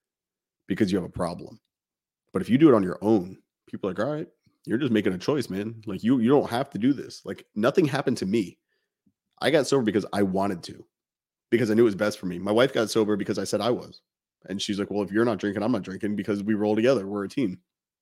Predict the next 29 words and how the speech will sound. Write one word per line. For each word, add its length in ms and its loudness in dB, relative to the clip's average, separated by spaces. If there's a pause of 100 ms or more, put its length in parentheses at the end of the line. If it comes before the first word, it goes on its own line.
(960)
And 120 -4
so 360 2 (680)
you 180 4
have 140 2
that 160 -4
choice 260 -2
to 80 -8
make 180 -8
now, 280 -10 (1040)
or 120 4
at 80 4
least 140 0
to 80 -4
start 200 -2
thinking 260 -2
about, 240 -14 (920)
or, 160 -2
or 260 -2 (440)
kind 180 2
of 160 -2 (100)
observing 640 2
your 80 -2
relationship 640 -6
with 100 -16
it. 120 -16 (1120)
For 100 -8
me, 340 4 (140)
it's 160 -4
easy. 360 -8